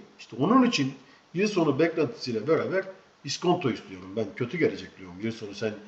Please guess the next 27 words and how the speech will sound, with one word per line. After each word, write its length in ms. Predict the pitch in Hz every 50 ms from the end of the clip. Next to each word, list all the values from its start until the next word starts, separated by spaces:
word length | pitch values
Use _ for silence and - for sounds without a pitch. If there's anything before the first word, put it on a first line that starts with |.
| - - - _ _ _ _ - 80
e, 40 | 90 90 90 85 80 76 71 71 71 -
kötü 420 | - 127 120 - 156 147 135 113 -
bilanço 320 | 104 104 92 90 - 92
açıklayacaksın 680 | 90 - - - - 92 87 87 85 - - 87 87 87
diyorum. 180 | 87 87 87 92 107
Büyümelerin 460 | 123 147 160 160 165 180 190 214 214
aşağı 400 | 202 151 131 - - - - -
düşecek 280 | - - - - 175 - - -
diyorum. 180 | 135 - - - _ _ _ _ _ _ _ _ _ -
Bu 120 | 147 160 185
nedenle 340 | 180 156 175 160 135 117
iskonto 400 | 110 - - - 104 92 - 92
istiyorum. 380 | 87 87 - - 95 87 82 82 104 147
O 140 | 160 135
da 240 | 123 - - - - - - - - - - - - -
kırklı 240 | 143 139 - 170
seviyeler 460 | 156 - 135 113 107 110 120 151 160 143
gayet 540 | 117 135 143 - 107 127 151 - - - 104 107
mantıklı. 460 | 107 104 - - - - 123 110 110
Oraya 260 | 127 131 135 135 120
gelir 320 | 113 113 135 131 135 113
gelmez 420 | 104 98 92 98 127 143 135 - - - - _ _ - - 135
bilmiyorum. 480 | 143 147 123 107 98 101 110 143 170 - - - _ _ _ _ _ _ _ -
Sevgili 380 | - - 117 110 113 127 120 110
arkadaşlar, 400 | 101 - 107 - - - 175 175 175 - - _ _ _ _ _ _ _ _ _ -
karar 280 | 131 127 127 135 147 139
sizin. 380 | - - 123 117 131 147 160